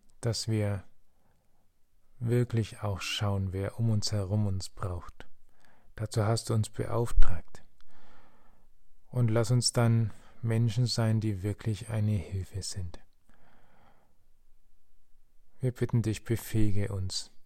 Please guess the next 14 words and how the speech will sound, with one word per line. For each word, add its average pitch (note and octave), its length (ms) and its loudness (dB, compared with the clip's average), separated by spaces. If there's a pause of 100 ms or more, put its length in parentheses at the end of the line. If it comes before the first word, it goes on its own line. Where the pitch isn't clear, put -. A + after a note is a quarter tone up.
(580)
auch A2+ 140 -4
füreinander A#2 680 4
einzustehen, G#2 920 2 (180)
in A2 100 -6
der G#2 120 -4
Gemeinde, A2 640 2 (1120)
in A2+ 80 -6
der G#2 100 -6
Familie G#2+ 720 2 (720)
oder A#2 320 -2
wo G#2 160 -2
auch G2 200 -4
immer. G2 420 4 (1800)
Wir G#2+ 140 -6